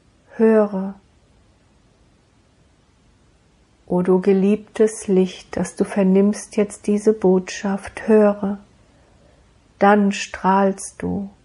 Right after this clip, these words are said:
viel weiter hinaus, als dir bewusst ist. Und immer wieder aufs Neue appellieren wir an euer Vertrauen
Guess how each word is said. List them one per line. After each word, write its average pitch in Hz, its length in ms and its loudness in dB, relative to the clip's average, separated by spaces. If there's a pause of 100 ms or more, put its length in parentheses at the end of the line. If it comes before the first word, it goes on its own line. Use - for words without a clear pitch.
(1000)
viel 233 640 0
weiter 196 460 2
hinaus, 196 880 -4 (1400)
als 196 300 -4
dir 226 160 2
bewusst 233 580 0
ist. - 320 -10 (1700)
Und 185 220 0
immer 202 340 2
wieder 214 300 2
aufs - 300 -4
Neue 190 520 -2 (1700)
appellieren 208 880 2
wir 202 420 -2
an 208 200 0
euer 190 420 0
Vertrauen 190 960 -4